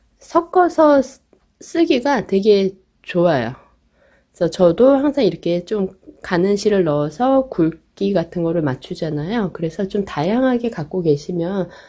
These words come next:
편리한 것 같습니다. 그래서 둘 다, 예, 사점오에서 오 밀리 정도 사용하시면 되고, 이제 콘을 보여드릴게요.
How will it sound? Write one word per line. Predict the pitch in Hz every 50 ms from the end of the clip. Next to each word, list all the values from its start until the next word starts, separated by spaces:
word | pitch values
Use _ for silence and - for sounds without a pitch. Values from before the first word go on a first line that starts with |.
| _ _ _
편리한 | _ - 302 302 302 302 294 294 294 302
것 | 285 254
같습니다. | 202 160 147 - - 175 170 160 143 131 127 135 139 - _ _ _ _ _ _ _ _ _ _ _ _ _ _ _ _ _ _ _ _ _ _ _ _ _ _ _ - - - _
그래서 | _ - - 185 175 175
둘 | - - 175 175 175 170 175
다, | 190 202 226 240 247 240 240 - - _ _ _ _ _ _ _ _ _ _ _ _ _ _ _ _ _ _ _ _ _ _ _ _ _ _ _ _ _ _ _ _ _ _ _ _ _ _ _ _ _ _ _ _ _ _ _ _ _ _ _ _ _ _ _ _ _ _ _ -
예, | 175 160 143
사점오에서 | - - 262 254 262 - 294 269 247 196 165 160 156 156 156 - 233 240 247 247 269 -
오 | 175 165
밀리 | 175 196 214 214 214 208 208
정도 | 202 - 156 147 147 151 160 165 180 196 220 226
사용하시면 | 226 - 247 240 247 247 240 240 226 226 - 220 208 202 202 196 190 190 190
되고, | 190 170 151 143 139 139 - 208 220 226 240 247 247 240 - - - _ _ _ _
이제 | - - 170
콘을 | 170 - - 311 320 320 320 320 311 320 311 285
보여드릴게요. | - 214 170 170 170 165 - 151 143 143 143 - 143 143 147 185 233 254